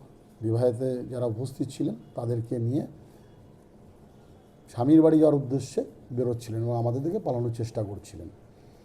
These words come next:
তো সেমতো অবস্থাতে আমরা ওনাদেরকে, আহ, আটক করি, থানায় নিয়ে আসি। সিডিপিও সাহেব কমপ্লেন দেন এবং সেই কমপ্লেনের ভিত্তিতে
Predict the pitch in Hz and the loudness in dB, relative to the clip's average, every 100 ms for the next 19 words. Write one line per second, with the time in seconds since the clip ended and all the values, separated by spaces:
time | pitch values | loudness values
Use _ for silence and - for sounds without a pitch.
0 | - - - - 127 117 131 - 139 135 | -20 -20 -12 -4 -2 0 0 2 2 2
1 | - 143 139 127 127 131 127 120 113 135 | 0 0 2 2 4 2 2 0 -4 -2
2 | 127 117 - - - - - - 117 113 | -2 -4 -10 -20 -20 -20 -20 -8 -2 0
3 | 113 123 120 - - - - - - - | -2 -4 -8 -14 -20 -20 -20 -16 -14 -8
4 | 120 147 147 143 208 - - - - - | 0 0 2 0 0 -2 -12 -20 -20 -20
5 | - - 120 123 123 127 131 117 208 - | -12 -2 2 2 2 2 0 -2 -12 -14
6 | - - 117 110 120 117 123 123 117 - | -20 -10 -6 -2 -2 0 4 4 2 -4
7 | - - - - 120 117 131 139 147 226 | -20 -20 -20 -6 -2 0 0 2 0 -2
8 | - 170 120 127 117 120 113 139 143 120 | -8 -8 -4 -4 -2 -4 -2 -2 0 0
9 | 113 113 147 147 | -2 -4 -4 -2